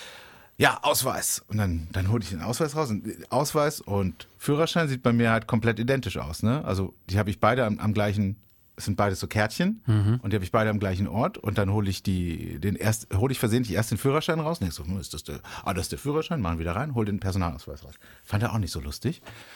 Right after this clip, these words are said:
Speaker 1: Und dann guckt er meinen Personalausweis an, der eine geht weg und, und macht hier so den, den Background-Check.
Speaker 2: Ah, die haben dich ge-, ge-, die haben dich richtig durchgeleuchtet
Speaker 1: Ja,
Speaker 2: dann.
Speaker 1: und dann sagt der andere, sagt dann, „Wenn Sie Drogen dabei haben, sagen Sie es jetzt,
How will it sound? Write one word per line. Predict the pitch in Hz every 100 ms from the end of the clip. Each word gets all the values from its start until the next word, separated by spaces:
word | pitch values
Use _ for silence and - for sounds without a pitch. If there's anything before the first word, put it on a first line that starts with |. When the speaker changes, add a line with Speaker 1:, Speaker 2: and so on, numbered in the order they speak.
| - -
Speaker 1:
Und | 113
dann | 107 101 98 _ _ -
guckt | 110 113
er |
meinen | 101 90
Personalausweis | 92 92 107 143 139 143 147
an, | 151 160
der | 107
eine | 101 95
geht | 87 90 113
weg | 147 -
und, | 95 82
und | 90 73
macht | 92 -
hier | 101
so | 90
den, | 87 85 - - 92
den | 87 82
Background-Check. | 110 160 147 156 - 175 - - - - -
Speaker 2:
Ah, | 110
die | 139
haben | 165
dich | 160 -
ge-, | 151
ge-, | 131 131
die | 131
haben | 156
dich | 151
richtig | 170 185
durchgeleuchtet | 190 - 113 104 190
Speaker 1:
Ja, | 143
Speaker 2:
dann. | 95 98
Speaker 1:
und | 117
dann | 160 175
sagt | 156 165
der | 131
andere, | 160 113
sagt | 107 98 -
dann, | 101 87 - - - - - - - - - - - - - - - - - - -
„Wenn | 143
Sie | 143
Drogen | 143 147 180 127
dabei | 110 95 98
haben, | 101 87 92 - -
sagen | 107 156 160
Sie | 139 143
es | -
jetzt, | 147 196 - -